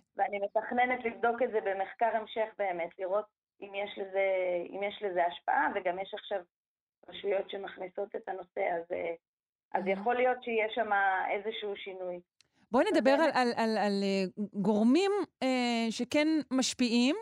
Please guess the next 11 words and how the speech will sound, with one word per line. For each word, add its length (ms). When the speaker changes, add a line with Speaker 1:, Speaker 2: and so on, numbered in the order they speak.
Speaker 2:
זה 160
אולי 220
אזור 240
קצת 220
רגיש 340
במחקר, 520
על, 220
אה, 380
גורמים 400
שנמצאו 640
קשורים 560